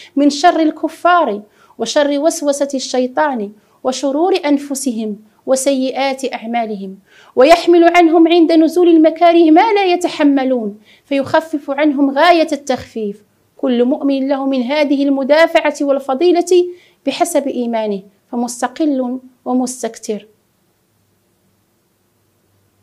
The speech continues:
يقول الله عز وجل: "يستبشرون بنعمة من الله وفضل وأن الله لا يضيع أجر المؤمنين".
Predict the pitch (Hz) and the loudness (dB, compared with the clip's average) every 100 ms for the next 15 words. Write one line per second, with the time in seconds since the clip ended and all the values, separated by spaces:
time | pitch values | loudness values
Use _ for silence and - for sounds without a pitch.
0 | _ _ _ _ _ - - _ _ 240 | _ _ _ _ _ -20 -20 _ _ -4
1 | 254 - 330 311 311 302 311 320 320 320 | -2 0 0 0 0 2 2 2 0 -2
2 | 320 311 349 320 240 - _ _ _ _ | -2 0 0 0 -2 -10 _ _ _ _
3 | _ _ _ _ _ _ _ 277 294 - | _ _ _ _ _ _ _ 0 0 0
4 | 311 269 320 320 359 330 311 311 330 311 | -2 0 -2 2 4 4 4 4 4 2
5 | 302 294 285 285 269 269 302 302 269 277 | 0 2 0 0 -4 -4 -2 -2 -2 -2
6 | 269 269 320 277 277 247 240 _ _ - | -2 0 0 0 -2 -4 -8 _ _ -2
7 | 294 285 285 269 285 294 277 277 277 262 | 0 2 0 -2 -2 -2 -2 -2 -2 -2
8 | 247 285 254 262 285 262 247 247 233 220 | -2 -2 -2 -4 -4 -4 -4 -4 -6 -6
9 | 214 202 196 | -6 -6 -10